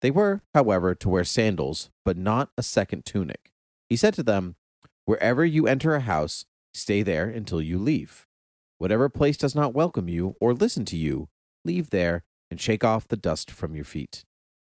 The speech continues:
in testimony against them." So they went off and preached repentance. The twelve drove out many demons, and they anointed with oil many who were sick and cured them. The Gospel of the Lord.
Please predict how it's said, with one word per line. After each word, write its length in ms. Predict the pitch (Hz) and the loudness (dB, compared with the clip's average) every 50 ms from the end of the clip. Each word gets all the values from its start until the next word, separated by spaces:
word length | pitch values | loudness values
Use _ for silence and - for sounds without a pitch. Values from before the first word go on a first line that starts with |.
| - | -12
in 80 | 101 98 | -12 -10
testimony 760 | - - - 165 151 - - - 76 67 65 64 65 85 - - | -6 -4 -2 -2 -2 -4 -6 -10 -8 -8 -8 -10 -10 -12 -10 -10
against 440 | 90 90 - 92 90 82 - - | -8 -4 -2 -2 -2 -4 -8 -12
them." 220 | - 52 50 50 - _ _ _ _ _ _ _ _ _ _ _ _ _ _ _ _ - | -12 -14 -14 -14 -20 _ _ _ _ _ _ _ _ _ _ _ _ _ _ _ _ -12
So 140 | - - | -6 -2
they 140 | 90 104 95 | 0 0 0
went 200 | 82 87 110 127 | 2 2 2 2
off 240 | 151 156 160 160 - | 2 2 0 0 -2
and 140 | 180 165 - | -2 -4 -4
preached 320 | - - 165 165 - - | -2 -2 -2 -2 -2 -6
repentance. 680 | - 160 - 117 87 78 - 85 65 - - - - - _ _ _ _ _ _ _ | -6 -4 -2 -2 -2 -4 -6 -10 -8 -8 -10 -10 -10 -12 _ _ _ _ _ _ _
The 80 | - - | -14 -6
twelve 380 | - - 95 101 110 113 101 | -2 0 2 2 2 0 0
drove 280 | - 110 110 110 107 95 | 2 2 4 4 4 4
out 200 | 101 95 82 71 | 2 2 2 0
many 320 | 80 92 98 107 127 135 | -2 -2 0 0 0 0
demons, 540 | 120 113 95 87 82 82 80 80 80 - - | 0 0 0 0 0 -2 -4 -4 -6 -8 -8
and 200 | - - 87 82 | -6 -6 -4 -4
they 80 | 80 78 | -4 -4
anointed 560 | 78 85 98 120 147 156 - - 165 151 - | -4 -2 -2 0 -2 -2 0 -2 -2 0 -2
with 100 | 170 - | -2 -2
oil 400 | - 90 92 85 80 80 80 76 | -2 -2 0 0 0 0 -2 -4
many 340 | 78 90 95 95 104 120 135 | -4 -2 -2 0 0 0 -2
who 120 | 131 - | -2 -2
were 140 | 143 156 170 | -2 -2 -2
sick 400 | 165 - - - - - - - _ _ _ _ _ _ _ _ - | -2 -2 -4 -4 -6 -6 -12 -20 _ _ _ _ _ _ _ _ -8
and 160 | 95 98 - | -8 -6 -4
cured 300 | - - 101 73 71 - | -2 -2 -2 -2 -2 -6
them. 280 | 64 55 - - - _ _ _ _ _ _ _ _ _ _ _ _ _ _ _ _ _ _ _ _ | -8 -10 -10 -12 -18 _ _ _ _ _ _ _ _ _ _ _ _ _ _ _ _ _ _ _ _
The 80 | - 92 | -4 0
Gospel 540 | 87 117 107 95 - - - 67 60 - _ - | 2 2 2 2 -2 -6 -6 -6 -8 -8 _ -10
of 200 | - 80 78 - | -10 -10 -8 -6
the 120 | - 85 | -6 -4
Lord. 320 | 80 76 64 50 - - | -2 -2 -4 -4 -6 -10